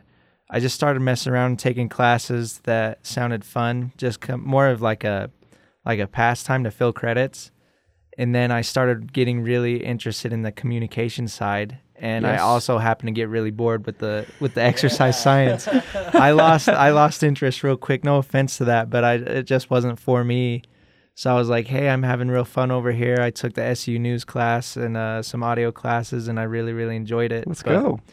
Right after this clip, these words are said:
Speaker 1: yeah, here at S U U, I, uh, I, I love watching the football games, men's, women's basketball were really fun. I even had fun watching volleyball and gymnastics and stuff, so.
Speaker 2: I must say that you're coming into S U U athletics at a good time.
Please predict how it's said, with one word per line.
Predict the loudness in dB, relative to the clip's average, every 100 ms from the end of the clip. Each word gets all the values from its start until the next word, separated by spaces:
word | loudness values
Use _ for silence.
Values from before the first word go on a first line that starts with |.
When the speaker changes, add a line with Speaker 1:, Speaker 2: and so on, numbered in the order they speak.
| _ _ _
Speaker 1:
yeah, | 0 2
here | 4 4
at | 6
S | 4 4
U | 4
U, | 6 6
I, | 4 2 -2 -18 _ _ _ -4
uh, |
I, | 2 4 6 2 0
I | 0
love | 2 2 4
watching | 2 2 -4
the |
football | -2 0 2 0
games, | 0 -2 -2 -4 -6 -12 -12
men's, | -4 0 0 -2
women's | -2 -2 -2
basketball | 0 0 -2 -2 0 2
were | 0
really | -2 -2
fun. | -4 -4 -2 -2
I | -4
even | -4 -4
had | -4 -6
fun | -6 -4 -2
watching | -4 -4 -6 -8 -10 -14 -8
volleyball | -2 0 0 0 -2
and | -4
gymnastics | -6 -4 -4 -4 -10 -8
and | -10
stuff, | -8 -10 -10
so. | -10 -12 -12 _ _ _ _ _ _
Speaker 2:
I | 2
must | 4 4
say | 4 4
that | 4
you're | 2
coming | 2 0 0
into | 0 0
S | -2 -2
U | -2
U |
athletics | 0 0 0 -2
at |
a | -4
good | -4 -4
time. | -4 -6 -8